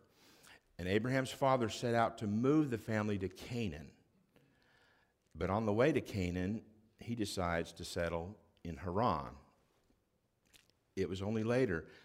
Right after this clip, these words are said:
that God calls Abraham out of Haran into Canaan. And God makes Abraham a promise during this,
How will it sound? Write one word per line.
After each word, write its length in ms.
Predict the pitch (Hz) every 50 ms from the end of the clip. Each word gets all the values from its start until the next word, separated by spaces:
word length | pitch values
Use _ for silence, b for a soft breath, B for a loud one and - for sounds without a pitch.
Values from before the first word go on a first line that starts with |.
| B B
that 160 | - - 76
God 260 | 87 87 85 87 82 -
calls 260 | - 85 82 78 95
Abraham 580 | 98 110 110 95 87 92 85 80 80 80 80 80
out 200 | - 101 127 160
of 100 | 175 113
Haran 560 | 90 87 78 71 69 71 67 58 53 53 67 - _ b b b b b b b b b b -
into 240 | 110 135 143 - -
Canaan. 560 | - - - 71 - - - - - - - _ _ _ _ _ _ _ _ _ _ _ _ _ _ _ _ _ _ _ _ _ - _ _ _ _ _ _ _ B B B B B B B B B B
And 100 | - 92
God 200 | 82 98 101 113
makes 240 | 117 120 120 120 -
Abraham 480 | 120 110 117 107 113 107 110 107 107 104
a 60 | 95
promise 580 | - - - 107 95 87 80 73 69 - - - _ -
during 340 | 73 76 76 73 71 65 65
this, 360 | 64 53 50 - - - -